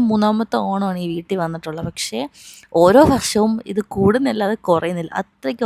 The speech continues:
ഓർഡേഴ്സാണ് നമുക്ക് ഓരോ വർഷം വന്നുകൊണ്ടിരിക്കുന്നത്. ഭയങ്കര ഹാപ്പിയാണ്, മാഷാ അല്ലാ. അപ്പം നമ്മൾ മെഷീൻ വർക്കിൻ്റെ ഒരു ഏരിയ മാത്രമാണ് ഈ ഇപ്പം ഈ നിങ്ങൾ ഈ കണ്ടുകൊണ്ടിരിക്കുന്നത്. ചെറിയൊരു പോർഷനിൽ മാത്രമേ മെഷീൻ വർക്ക്സും സ്റ്റോറേജ് സ്പേസും മാത്രമേ ഉള്ളൂ. ബാക്കി നമുക്ക്, ഏഹ്, ഫാക്ടറി ആയിട്ടുള്ളത്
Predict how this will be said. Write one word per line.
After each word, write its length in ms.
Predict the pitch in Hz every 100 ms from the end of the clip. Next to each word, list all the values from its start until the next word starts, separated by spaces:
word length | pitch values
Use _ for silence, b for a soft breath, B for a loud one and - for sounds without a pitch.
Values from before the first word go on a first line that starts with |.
| 208
ഓർഡേഴ്സാണ് 500 | 190 202 214 208 190
നമുക്ക് 200 | 185 185 175
ഓരോ 180 | 170 214
വർഷം 200 | 190 - 196
വന്നുകൊണ്ടിരിക്കുന്നത്. 560 | 180 190 180 170 185 220
ഭയങ്കര 300 | 175 175 202 185
ഹാപ്പിയാണ്, 380 | 90 - 101 190 185
മാഷാ 220 | 170 196 180
അല്ലാ. 160 | 233 349 B B B B
അപ്പം 240 | 208 220 214 220
നമ്മൾ 180 | 214 214 226
മെഷീൻ 240 | 208 254 262
വർക്കിൻ്റെ 300 | 262 262 254
ഒരു 80 | 240 202
ഏരിയ 180 | 208 220 196
മാത്രമാണ് 460 | 190 - 202 185 190
ഈ 20 | 214 208
ഇപ്പം 160 | - 220
ഈ 40 | 208
നിങ്ങൾ 160 | 196
ഈ 60 | 196 185
കണ്ടുകൊണ്ടിരിക്കുന്നത്. 680 | 170 180 185 170 165 170 269 -
ചെറിയൊരു 380 | - 302 285 269
പോർഷനിൽ 320 | 254 247 240 226
മാത്രമേ 240 | 208 220 208
മെഷീൻ 240 | 202 202
വർക്ക്സും 300 | 208 - 247 -
സ്റ്റോറേജ് 360 | 196 185 196
സ്പേസും 320 | 196 202 190 220
മാത്രമേ 340 | 190 - 190 165
ഉള്ളൂ. 200 | 190 294 B B B B 233
ബാക്കി 200 | 247 294 269
നമുക്ക്, 280 | 233 226 294 -
ഏഹ്, 40 | 214 208 214 -
ഫാക്ടറി 340 | 202 208 277 269
ആയിട്ടുള്ളത് 420 | 247 214 202